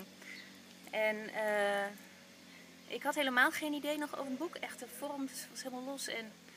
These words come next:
ik had geen idee, maar, eh, ik heb nu een hele goede titel.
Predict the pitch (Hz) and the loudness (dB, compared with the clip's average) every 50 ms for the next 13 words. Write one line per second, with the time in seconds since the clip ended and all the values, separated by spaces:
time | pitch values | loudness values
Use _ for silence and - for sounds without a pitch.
0 | - - - - - - 254 - - - 262 240 233 247 277 320 339 320 269 254 | -18 -18 -20 -16 -12 -10 -10 -6 -4 -2 -2 0 0 2 2 2 2 4 4 4
1 | 247 240 240 233 - 226 226 226 - 233 - 254 254 - - 247 247 240 233 226 | 6 4 4 2 0 -4 -2 -4 -4 -4 -4 -6 -6 -4 -4 -4 -4 -4 -4 -4
2 | - 214 214 214 208 190 208 196 262 302 269 - - 214 214 - - 277 - 359 | -4 -4 -4 -4 -6 -6 -6 -6 -6 -6 -6 -6 -8 -10 -8 -8 -8 -6 -6 -6
3 | 381 | -8